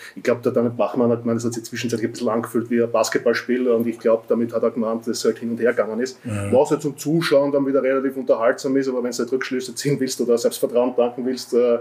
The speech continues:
Speaker 1: mhm, mhm. Aber im Stadion, das ist, was halt schon,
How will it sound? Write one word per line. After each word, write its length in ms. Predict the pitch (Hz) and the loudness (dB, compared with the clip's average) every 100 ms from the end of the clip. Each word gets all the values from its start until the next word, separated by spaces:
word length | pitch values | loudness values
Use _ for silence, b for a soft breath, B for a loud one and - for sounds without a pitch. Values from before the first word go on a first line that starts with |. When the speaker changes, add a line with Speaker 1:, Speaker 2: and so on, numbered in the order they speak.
| - B B B B _ | -2 B B B B _
Speaker 1:
mhm, 100 | - | -2
mhm. 520 | 131 160 160 160 120 135 B | 2 4 2 0 -4 -6 B
Aber 200 | 127 147 | 2 2
im 120 | 135 | 2
Stadion, 400 | - 123 135 170 | -2 2 4 4
das 120 | 165 165 | 4 2
ist, 240 | - 147 | -2 0
was 140 | 147 | 2
halt 160 | 156 - | 2 2
schon, 220 | 147 151 | 4 2